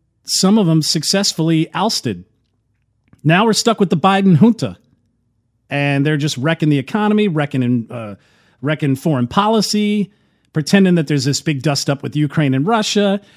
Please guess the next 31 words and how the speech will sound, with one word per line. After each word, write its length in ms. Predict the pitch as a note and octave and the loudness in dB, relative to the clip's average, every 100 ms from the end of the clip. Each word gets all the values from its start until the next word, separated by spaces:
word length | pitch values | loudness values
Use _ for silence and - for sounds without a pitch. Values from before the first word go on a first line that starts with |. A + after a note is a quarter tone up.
| _ | _
destroyed 460 | C#3+ - F3 D#3 C#3 | -6 -4 -2 -2 -2
Afghanistan, 720 | C3 A3 G#3+ G#3+ A3 G3+ G3 | -2 -2 -2 -2 -2 -2 0
gave 180 | F3+ E3+ | -2 -2
that 140 | E3 | 0
over 120 | D#3 | 0
to 100 | C#3 | -2
China 680 | C3+ G#3 G3 F#3+ F#3 F#3 F#3 _ _ | -4 -2 0 0 0 0 -4 _ _
and 140 | C#3 C#3+ | -4 -4
the 60 | |
Taliban, 680 | C#3 G3 F#3+ F#3 F#3+ F#3 F3+ - _ _ _ _ _ _ _ _ _ _ _ _ _ _ _ _ _ _ | -2 -2 0 0 0 2 0 -4 _ _ _ _ _ _ _ _ _ _ _ _ _ _ _ _ _ _
because 260 | C#3 D#3+ C#3+ | -6 -6 -4
China's 400 | - D3+ C#3+ C3+ | -2 0 2 0
the 100 | D3 | 0
model. 520 | D#3+ F#3+ F3 G2 F2 _ _ _ _ _ _ _ _ _ _ _ _ _ | 2 2 -2 -6 -14 _ _ _ _ _ _ _ _ _ _ _ _ _
So 140 | - | -2
on 60 | F3 | 2
the 80 | B3 | 2
other 100 | D#4 | 2
side 140 | D4+ | 2
of 40 | B3 | 2
the 60 | |
break, 260 | F#3+ A#3 G3+ | 2 0 0
I'm 80 | G3+ | 0
gonna 140 | A3+ | 2
get 140 | F#3+ | 2
into 140 | G3+ F#3 | 2 0
some 220 | - D#3 | 2 2
news 240 | D#3+ F#3 | 2 0
articles 520 | D#3 C#3 C3+ C3 B2+ - | -2 -2 -4 -4 -6 -4
that 240 | B2+ A#2 | -4 -4
are 340 | A#2+ A#2+ A#2 | -6 -6 -6